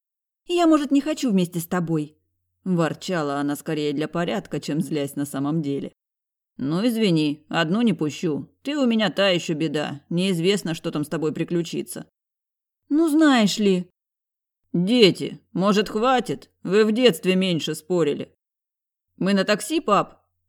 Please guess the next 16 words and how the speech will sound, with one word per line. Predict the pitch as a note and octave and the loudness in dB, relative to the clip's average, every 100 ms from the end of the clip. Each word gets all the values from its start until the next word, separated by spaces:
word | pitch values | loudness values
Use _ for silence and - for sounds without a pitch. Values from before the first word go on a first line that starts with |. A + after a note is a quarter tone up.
| _ | _
спросил | - F3+ D#3+ D#3 D#3+ D3+ | -8 -4 -4 -2 -4 -2
я, | F3+ F#3+ | -2 -2
пытаясь | D#3+ E3+ D3+ D3 - | -4 -4 -4 -6 -10
свернуть | - F#3+ F#3 C#3 - | -6 -4 -2 -2 -4
тему. | - C#3 - _ _ _ _ _ _ _ | -6 -6 -6 _ _ _ _ _ _ _
«Да, | F#3+ G#3+ D#4+ C4 D#3 C3+ - | 0 4 6 6 4 0 -10
Слава | - A3+ A#3 A3+ | -6 0 2 2
не | G#3+ | -2
смогла | A3 A3+ C4 D4+ | -2 -2 0 -2
приехать, | F#3+ F3 D3 C#3 C#3+ | 0 0 0 -2 -4
а | E3 | -2
водителя | F3+ G3+ A3+ E3+ D#3 | 0 -2 -2 0 2
я | E3 | 0
попросил | E3 E3 E3 F3 | -2 -4 -2 -2
не | D#3+ D#3+ | -2 -2
присылать. | E3 E3 F3+ D#3+ C#3+ - | -4 -4 -4 -4 -6 -10